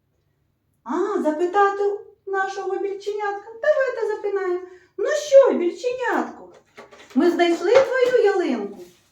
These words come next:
Де ти поділося, більченя? А, ось ти, ось ти де, більченятко,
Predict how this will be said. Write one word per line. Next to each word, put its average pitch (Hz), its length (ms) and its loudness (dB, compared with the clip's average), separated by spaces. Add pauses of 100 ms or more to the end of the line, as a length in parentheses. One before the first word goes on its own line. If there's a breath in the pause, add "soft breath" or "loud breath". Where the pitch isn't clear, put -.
(720)
Де 480 200 0
ти 587 220 0
поділося, 480 500 2
більченя? 480 880 -2 (1040 soft breath)
А, 554 520 0 (480)
ось 571 640 8
ти, 403 200 10
ось 571 400 4
ти 440 200 6
де, 269 260 2
більченятко, 403 1120 0